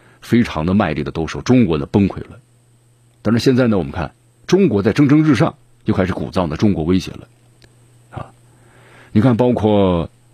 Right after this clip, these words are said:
刚才我们所谈到新闻当中，美国的这个国会两党啊，联手炮制中国的《二零二一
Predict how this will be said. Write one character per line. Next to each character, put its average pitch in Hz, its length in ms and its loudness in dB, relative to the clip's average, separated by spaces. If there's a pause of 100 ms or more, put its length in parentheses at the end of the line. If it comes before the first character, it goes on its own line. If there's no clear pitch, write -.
(340)
刚 110 140 -2
才 107 80 0
我 101 40 2
们 90 80 -2
所 80 120 -4
谈 82 160 -8
到 87 60 -2
新 92 140 -2
闻 90 100 0
当 90 140 -2
中， 92 140 0
美 76 160 0
国 87 160 -2
的 95 80 2
这 87 100 0
个 - 60 -6
国 85 120 -2
会 87 140 -4
两 82 180 -2
党 78 160 -4
啊， 53 160 -12
联 104 220 2
手 78 180 -4
炮 80 280 -2
制 92 220 -2
中 107 240 0
国 80 120 -2
的 73 100 -4
《二 98 200 -2
零 90 140 -2
二 101 140 0
一 110 260 0